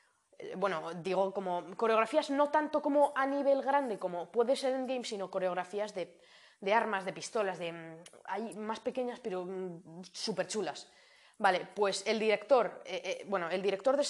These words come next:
de John Wick también es coreógrafo en la película, coreógrafo de, de los dobles y eso. Eh, pues el,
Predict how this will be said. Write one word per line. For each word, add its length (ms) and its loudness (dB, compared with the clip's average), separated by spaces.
de 220 -2
John 180 4
Wick 380 -2
también 280 0
es 280 -4
coreógrafo 720 -2
en 80 -12
la 120 -8
película, 380 -8
coreógrafo 560 2
de, 800 2
de 140 -6
los 180 -4
dobles 340 -2
y 100 0
eso. 300 -4
Eh, 500 -2
pues 440 -6
el, 880 -2